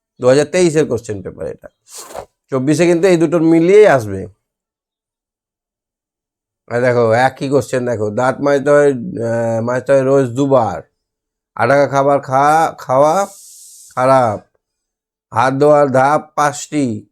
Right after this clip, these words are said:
পায়খানা হলে পাতলা ওআরএস। তারপরে এবার দেখো তো, মুনিরাম মুন্সি দিয়েছে, নাক দিয়ে শাক খায়। নাক দিয়ে কি খায়? শাক ধ-, শাক খায়। ঢিবি ভেঙে উই, উই ধরে।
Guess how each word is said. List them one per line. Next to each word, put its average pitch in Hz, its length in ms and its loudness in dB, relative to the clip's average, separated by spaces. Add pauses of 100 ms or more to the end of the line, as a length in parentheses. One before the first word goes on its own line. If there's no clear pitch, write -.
(420)
পায়খানা 139 420 0
হলে 147 260 2
পাতলা 135 320 -4
ওআরএস। 123 680 0 (160)
তারপরে 113 340 -4
এবার 131 160 0
দেখো 131 220 -2
তো, 135 120 -2
মুনিরাম 147 420 0
মুন্সি 143 380 -2
দিয়েছে, 107 340 -6
নাক 123 240 -6
দিয়ে 160 420 -2 (680)
শাক 160 300 -2 (180)
খায়। 101 380 -2
নাক 110 180 -6
দিয়ে 127 180 -4
কি 135 120 -8
খায়? 156 200 0
শাক 139 220 -4
ধ-, 107 320 -8
শাক 131 260 -8
খায়। 98 220 -8
ঢিবি 117 280 -6
ভেঙে 147 360 0
উই, 170 240 2 (1900)
উই 156 380 -2
ধরে। 107 440 2